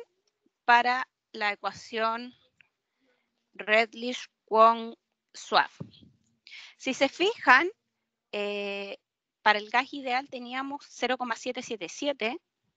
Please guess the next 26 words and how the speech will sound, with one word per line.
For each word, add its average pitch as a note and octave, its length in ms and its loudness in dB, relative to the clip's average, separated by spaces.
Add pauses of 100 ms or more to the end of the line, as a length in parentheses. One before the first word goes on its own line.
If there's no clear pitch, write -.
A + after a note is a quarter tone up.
(1700)
y G#3+ 140 -4
para G#3 240 8
Van A#3 260 6
der C#4+ 180 -2
Waals, F4 480 -8 (160)
gas G#3 480 -6
ideal, G3+ 560 -2
y G#3 120 -8
para G3+ 240 2
Van A#3 220 4
der C4 140 -10
Waals D4+ 340 -6
teníamos B3 920 -10 (480)
cero A#3+ 300 -6
siete C4 260 -8
seis - 320 -8
cuatro. A3+ 420 -2 (160)
<clears throat> - 500 4 (3500)
Asumiendo, A#3 760 8
solo B3+ 260 2
asumiendo A#3 540 -4
que F#3+ 160 -4
Redlich-Kwong A3+ 880 -4
se - 240 -8
comporta A3 580 2
mejor, A#3 520 -6